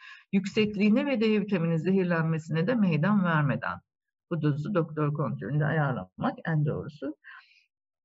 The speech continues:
Onun dışında beslenmeyle ilgili yapılan yanlışlar var. Özellikle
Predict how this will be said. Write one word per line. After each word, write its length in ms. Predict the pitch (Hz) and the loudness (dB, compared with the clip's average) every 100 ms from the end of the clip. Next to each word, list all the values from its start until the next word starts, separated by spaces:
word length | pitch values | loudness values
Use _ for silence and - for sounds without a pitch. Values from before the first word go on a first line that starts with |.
| _ - | _ 2
Onun 280 | 208 220 | 4 4
dışında 480 | 220 214 220 214 247 | 2 0 2 2 4
beslenmeyle 720 | 233 226 247 233 233 240 220 180 | 2 0 0 2 2 2 2 2
ilgili 240 | 147 147 | 2 2
yapılan 460 | 147 147 160 151 151 | 2 2 2 4 6
yanlışlar 640 | 143 139 143 143 131 127 | 4 4 -4 -4 -2 0
var. 220 | 208 254 | 0 0
Özellikle 720 | - - 160 156 160 160 165 | -2 -2 0 -2 -2 -2 -2